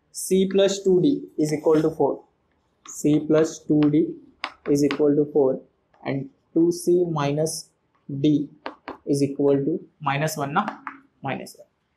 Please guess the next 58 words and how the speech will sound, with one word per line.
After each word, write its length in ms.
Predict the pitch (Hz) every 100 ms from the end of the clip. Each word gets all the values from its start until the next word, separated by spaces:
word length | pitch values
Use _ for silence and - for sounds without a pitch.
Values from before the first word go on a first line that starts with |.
| _ -
देखो 200 | 151 180
यहाँ 180 | 165 151 175
पे 80 | 175
ए 120 | 160 156
बी, 180 | 185 185
ए 60 |
बी 140 | 185 185
था, 160 | 185 180 - _ -
इसके 220 | 147 175
वजह 180 | 170 170
से 160 | 170 170
इन 100 | 165
दोनों 180 | 165
को 80 | 165
एक 120 | 160
साथ 220 | 165 160 160
लिखा, 180 | 151 165 - _
यहाँ 180 | - 143
पे 140 | 175
सी 260 | 170 - 175
D, 120 | 190
सी 200 | 202 185
D 120 | 156 143
था, 140 | 139 - - - - - 151
इसके 200 | - 156
वजह 140 | 156
से 140 | 156 170
दोनों 240 | 156 160
को 80 | 165
एक 120 | 151
साथ 160 | 139 131
लिख 100 | -
दिया, 180 | - - _ _ -
Solve 340 | - 156 151
करने 200 | 151 151
में 120 | 156 160
आसानी 360 | 139 139 131
होती 200 | - -
है। 60 | - _ _ _ _
तो 100 | -
equation 440 | 147 147 165 180 170
one, 240 | 156 196 - - _ _ - -
इसको 220 | 143 -
equation 540 | 160 156 151 165 226 - _ -
टू 100 | 156
लिखेंगे, 360 | 175 135 92 - 143
दो 140 | 160
partition 460 | 170 160 165 160 160
में 80 | 156
solve 220 | 156 131
करेंगे, 320 | 127 123 - _ _ _ _ _ _ _ _ - - -
ठीक 100 | 165
है। 100 | 185
ये 100 | 185
टेंथ 300 | 190 175 175
में 100 | 190
solve 300 | 190 170 170
किया, 200 | 165 135